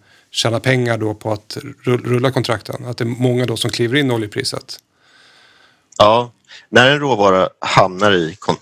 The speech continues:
Speaker 2: i backwardation, det vill säga priset för leverans, ett längre terminskontrakt handlar till lägre pris än en, ett kortare terminskontrakt. Det, det är ett tecken på att man vill betala mer för, för råvaran just nu. Och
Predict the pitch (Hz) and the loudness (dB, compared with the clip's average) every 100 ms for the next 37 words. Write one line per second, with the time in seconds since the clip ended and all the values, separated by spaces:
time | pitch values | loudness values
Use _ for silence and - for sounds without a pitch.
0 | - 87 82 92 - 95 98 92 - - | -2 0 4 2 2 2 2 2 -2 -2
1 | 82 90 90 80 - 92 - 85 - 85 | 0 2 2 0 0 0 2 -2 2 2
2 | 82 80 - - - - 92 110 113 104 | 2 0 -2 -4 -2 0 4 4 4 0
3 | - 87 80 - 80 80 - 82 73 - | -2 -4 -4 -2 0 2 2 0 0 2
4 | 82 90 92 87 - 73 - 76 76 - | 4 6 4 -2 -4 -2 -2 -4 -8 -10
5 | 69 - _ _ - - 92 - 104 - | -10 -10 _ _ -10 -2 -2 4 2 2
6 | 87 71 - 80 - - - - - - | -2 -4 -4 2 2 0 -18 -20 -16 -14
7 | - - - - _ - 82 - 110 123 | -14 -14 -16 -18 _ 0 2 2 2 4
8 | 110 107 101 90 92 90 98 90 95 - | 2 0 2 2 2 2 2 4 0 2
9 | 98 90 98 120 101 - 90 - - - | 4 4 2 4 2 2 -2 -2 -8 -6
10 | - 92 87 82 85 82 85 - - - | 0 2 2 2 2 2 0 -2 -4 0
11 | 95 60 107 _ _ _ _ _ 92 92 | 0 0 -6 _ _ _ _ _ 2 4
12 | 85 | 2